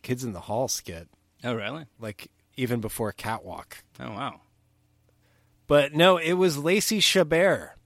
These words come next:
Speaker 2: Oh.
Speaker 1: Played a character called Nancy. Uh,
Speaker 2: Nancy.
Speaker 1: these are tough now.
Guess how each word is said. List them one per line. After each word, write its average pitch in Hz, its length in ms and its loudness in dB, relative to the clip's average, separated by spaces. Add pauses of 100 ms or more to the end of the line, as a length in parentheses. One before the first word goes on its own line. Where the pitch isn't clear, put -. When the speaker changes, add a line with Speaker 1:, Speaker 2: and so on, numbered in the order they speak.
(220)
Speaker 2:
Oh. 123 1800 -4
Speaker 1:
Played 135 200 4
a 143 60 2
character 147 440 2
called 147 280 4
Nancy. 131 720 -2 (1400)
Uh, 95 140 -10
Speaker 2:
Nancy. 95 480 -2
Speaker 1:
these 170 100 2
are 180 140 2
tough 196 240 2
now. 101 260 -2